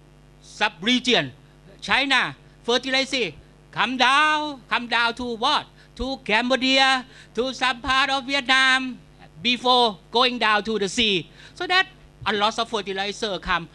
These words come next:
That is the low, low investment to grow rice. But it's a pity, some part of the Vietnamese land is the acid sulfate soil.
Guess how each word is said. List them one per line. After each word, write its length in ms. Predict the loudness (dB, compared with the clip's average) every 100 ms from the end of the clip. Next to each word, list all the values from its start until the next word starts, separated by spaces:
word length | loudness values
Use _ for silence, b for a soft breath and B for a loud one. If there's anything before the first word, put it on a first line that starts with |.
| B B B B -14 -2
That 220 | -2 -2
is 80 | -8
the 180 | -6 -6 -8
low, 520 | -4 0 2 2 0 -6 -16 -18 -20 -18
low 300 | -10 -4 -2
investment 800 | -2 -2 0 0 0 -2 -2 -4 -12 -20 -16
to 80 | -12
grow 280 | -4 -2 2
rice. 440 | 2 0 -4 -12 -20 B B
But 200 | -2 -2 -2
it's 120 | -4
a 60 | 0
pity, 520 | 0 -2 -2 -2 -6 B B
some 340 | -8 -2 -2 -2
part 380 | 0 2 0 -2 -18 -10 -2
of 240 | -2 0
the 60 | 0
Vietnamese 960 | 2 2 0 -2 0 0 0 -4 -4
land 340 | 0 2 2 -2
is 220 | -8 -6
the 100 | -8 -2
acid 360 | 0 0 -4 -8
sulfate 480 | -2 -4 -2 -6
soil. 460 | -6 0 2 2